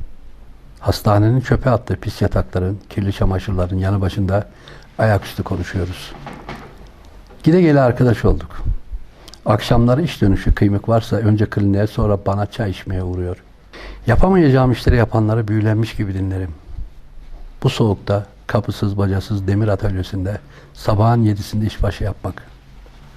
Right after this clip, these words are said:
Hayatlarına dair ne anlatsalar şaşkınlıkla dilimi yutmuş gibi, "Vay anasını, yok ya, doğru mu ya?" gibi elimde olmayan tepkiler veriyorum. Etraflarında her gün yaşadıkları bu olaylara şaşıracak kimseleri kalmamış mı?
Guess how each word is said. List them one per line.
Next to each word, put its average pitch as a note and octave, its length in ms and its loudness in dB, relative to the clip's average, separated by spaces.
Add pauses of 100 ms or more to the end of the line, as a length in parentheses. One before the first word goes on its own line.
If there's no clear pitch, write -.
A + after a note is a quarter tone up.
(480)
Hayatlarına D#3+ 580 4
dair C3+ 260 6
ne B2 60 6
anlatsalar A2+ 580 4
şaşkınlıkla A2+ 720 2
dilimi G#2+ 260 4
yutmuş G#2+ 360 0
gibi, F#2 240 0 (420)
"Vay C#3+ 180 4
anasını, F2+ 380 0 (160)
yok B2+ 280 0
ya, F#2 220 -2 (160)
doğru B2 260 4
mu A#2 80 4
ya?" G2+ 160 4
gibi F#2+ 280 0 (500)
elimde C3 340 4
olmayan A#2 360 4
tepkiler G#2+ 500 -2
veriyorum. F#2 320 -4 (1120)
Etraflarında A2 680 2
her B2+ 120 4
gün G#2 180 4
yaşadıkları G2+ 600 2
bu A2 140 4
olaylara G2+ 440 2
şaşıracak G#2 580 2
kimseleri G#2 460 -2
kalmamış G2+ 540 -4
mı? F#2+ 80 -12